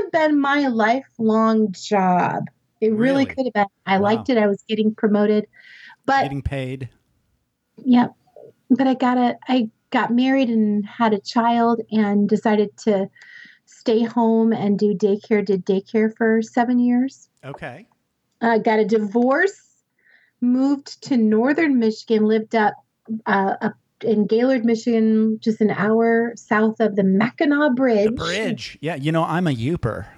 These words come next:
Speaker 2: so I know what
Speaker 1: Oh,
Speaker 2: you're talking
Speaker 1: yeah.
Speaker 2: about. <laughs> Yeah.
Speaker 1: I saw that with your Skype handle. Yep.
Speaker 2: Right. I'm actually from so far, uh, let's see here, west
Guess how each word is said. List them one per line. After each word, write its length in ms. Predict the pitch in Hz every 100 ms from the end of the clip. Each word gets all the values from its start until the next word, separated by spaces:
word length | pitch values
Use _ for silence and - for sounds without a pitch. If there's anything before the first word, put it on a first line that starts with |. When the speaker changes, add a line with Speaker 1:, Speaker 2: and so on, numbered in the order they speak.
| -
Speaker 2:
so 240 | - 120
I 120 | 123
know 100 | 131
what 80 | 135 294
Speaker 1:
Oh, 20 |
Speaker 2:
you're 80 | 311
talking 200 | - 233 - -
Speaker 1:
yeah. 80 | -
Speaker 2:
about. 160 | 208 - - -
<laughs> 0 |
Yeah. 560 | 339 269 427 480 - - - - - - 247 -
Speaker 1:
I 160 | 262 294
saw 220 | - -
that 440 | 403 427 330 294 302
with 120 | 277
your 180 | 285 294
Skype 500 | - 320 381 494 349
handle. 520 | 240 233 233 247 277 277
Yep. 880 | 254 302 - - - 226 - 196 - - - _ - - - 123
Speaker 2:
Right. 280 | 175 190 -
I'm 220 | 180 196
actually 720 | 165 190 - 196 185 170 170
from 600 | 185 - - 160 151 147 139
so 280 | - 175
far, 640 | 165 175 165 156 147 139 139 _ -
uh, 260 | 120 120 -
let's 180 | 113
see 100 | - 110
here, 160 | 104
west 560 | 107 117 151 - -